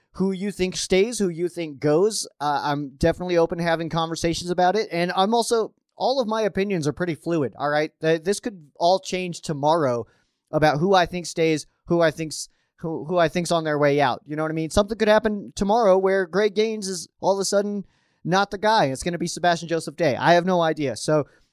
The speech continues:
uh, this could be shifting, but we'll talk, we'll keep talking about it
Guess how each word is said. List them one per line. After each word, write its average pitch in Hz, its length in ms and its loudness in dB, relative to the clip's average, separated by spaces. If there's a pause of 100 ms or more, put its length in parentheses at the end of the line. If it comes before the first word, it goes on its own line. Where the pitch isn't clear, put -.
uh, 160 180 4
this 180 260 -2
could 214 260 0
be 202 140 -4
shifting, 220 420 -4
but 190 140 -2
we'll 170 340 -2 (420)
talk, 165 300 -4
we'll 160 180 -2
keep 247 220 -4
talking 135 320 -2
about 120 240 -2
it 120 120 -10